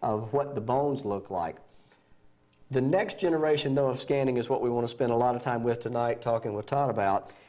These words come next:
and it's pet scans. Um, pet scans have brought us into a whole new generation of doing studies because when you look at an M R I, when you look at a C T scan,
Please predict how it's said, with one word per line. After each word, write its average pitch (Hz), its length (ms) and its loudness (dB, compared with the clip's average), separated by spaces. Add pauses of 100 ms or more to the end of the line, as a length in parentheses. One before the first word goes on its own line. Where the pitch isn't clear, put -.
(140)
and 110 140 0
it's 135 180 0
pet 120 300 -2
scans. 73 420 -6 (140)
Um, 107 480 0 (260)
pet - 240 0
scans 135 340 0
have 120 160 -2
brought 127 260 2
us 120 160 -2
into 113 240 -4
a 104 60 -2
whole 139 400 2
new 131 260 -2
generation 113 880 0
of 101 200 -8
doing 107 280 0
studies 113 560 0
because 110 500 -2 (600)
when 196 260 2
you 180 160 0
look 147 320 2
at 123 400 2
an 113 160 -2
M 120 220 0
R 110 240 4
I, 104 240 0
when 110 180 -8
you 107 80 -4
look 113 180 -4
at 110 60 -2
a 104 80 -2
C 113 240 -4
T 120 240 -2
scan, 98 480 -2